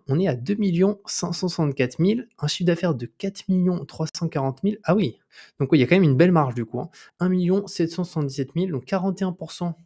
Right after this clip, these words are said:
du chiffre d'affaires après financement. Alors ça, par contre, c'est un bon point. C'est que moi, j'aime moins ce projet, j'aime moins les projets de, comme ça de base parce que, bah, il y a beaucoup plus d'incertitudes. Par contre, là, ce qui est bien, c'est qu'on a une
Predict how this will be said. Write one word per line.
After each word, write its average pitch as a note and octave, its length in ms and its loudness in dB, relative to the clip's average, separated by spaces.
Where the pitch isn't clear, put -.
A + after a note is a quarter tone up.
du C3 100 -12
chiffre D3 220 -8
d'affaires D3 600 -6
après E3 320 -4
financement. E3 580 -4
Alors - 160 -6
ça, A3+ 120 -4
par F3 120 -4
contre, G#3+ 140 -2
c'est D#3+ 80 -2
un C#3 80 2
bon D3+ 160 2
point. D3 240 -4
C'est C3 180 -8
que C3 260 0
moi, F3+ 120 -2
j'aime C#3 200 -2
moins G3+ 220 -2
ce G3+ 80 -10
projet, F3 580 0
j'aime D3 160 -2
moins G3 160 2
les F3+ 80 2
projets E3 400 -2
de, C#3+ 80 -4
comme D#3 160 -4
ça E3 120 -2
de C#3+ 140 0
base E3 280 0
parce E3 200 -6
que, D3+ 140 -8
bah, B2+ 160 -6
il A2+ 60 -6
y A#2 40 -4
a A#2 80 -4
beaucoup B2+ 320 -12
plus E3 240 -6
d'incertitudes. D3 640 -6
Par B2+ 160 -6
contre, E3+ 120 -6
là, E3 60 -2
ce E3 80 -8
qui C#3+ 60 -4
est - 20 0
bien, F3+ 120 0
c'est - 120 -4
qu'on C3+ 140 0
a B2 60 0
une A#2+ 100 -4